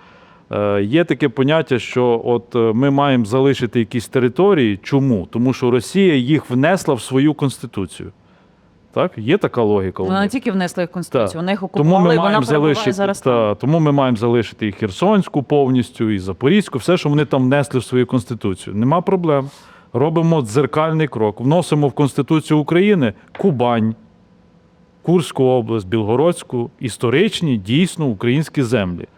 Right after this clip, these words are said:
Speaker 1: А те, що це українські землі, підіть в село і будете знати, чиї це сем-, е, землі. Яку мову ви почуєте, які страви готують люди і які пісні співають після третьої чарки. І ви будете знати,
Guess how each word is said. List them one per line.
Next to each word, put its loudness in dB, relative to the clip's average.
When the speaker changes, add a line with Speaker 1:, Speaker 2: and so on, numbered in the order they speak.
Speaker 1:
А -6
те, 0
що 0
це 0
українські 2
землі, 2
підіть 0
в -12
село 2
і -4
будете 2
знати, 0
чиї 0
це -4
сем-, -2
е, -4
землі. -4
Яку 0
мову 2
ви 2
почуєте, 0
які 0
страви -2
готують -2
люди 2
і 2
які 0
пісні 0
співають 0
після -2
третьої 0
чарки. -6
І -8
ви 4
будете 2
знати, 0